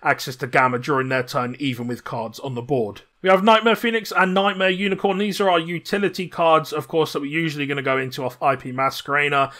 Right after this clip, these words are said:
just to help clear up the opponent's board, either break it or, of course, interrupt them if that's what we're into.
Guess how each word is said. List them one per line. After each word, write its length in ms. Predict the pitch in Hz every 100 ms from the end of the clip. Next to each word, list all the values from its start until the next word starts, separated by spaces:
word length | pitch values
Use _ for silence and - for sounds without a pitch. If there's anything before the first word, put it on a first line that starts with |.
| -
just 160 | - 180
to 60 | 202
help 180 | 170
clear 220 | - 170 147
up 100 | -
the 80 |
opponent's 500 | 147 131 147 135 127
board, 360 | - 147 131 127 - - -
either 240 | 135 127
break 380 | 127 170 175 -
it 180 | 175 151
or, 140 | 147
of 100 | 139
course, 260 | 151 127 147
interrupt 460 | 127 143 135 123
them 160 | 127 127
if 140 | 127
that's 260 | 123 113 -
what 140 | 117
we're 100 | 127
into. 540 | 127 160 156 - 117